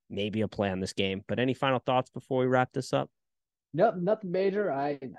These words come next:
Speaker 2: always scared to say this, but I like the Chargers. And then also just quick little tidbit, you know, sometimes it's fun to look ahead. Right now, the Niners are minus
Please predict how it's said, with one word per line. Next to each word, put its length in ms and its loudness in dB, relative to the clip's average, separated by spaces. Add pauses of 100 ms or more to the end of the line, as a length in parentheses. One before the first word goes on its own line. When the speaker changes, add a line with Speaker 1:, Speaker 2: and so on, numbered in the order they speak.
(140)
Speaker 2:
always 320 -2
scared 260 2
to 60 0
say 180 2
this, 180 4
but 120 2
I 80 2
like 220 2
the 60 -8
Chargers. 600 2
And 300 0
then 280 0
also 540 0
just 200 -4 (200)
quick 240 2
little 220 0
tidbit, 460 0
you 100 -6
know, 220 -2
sometimes 480 -4
it's 140 -10
fun 220 -2
to 60 -4
look 260 2
ahead. 320 4 (420)
Right 300 4
now, 260 4
the 120 0
Niners 500 -2
are 100 0
minus 440 -2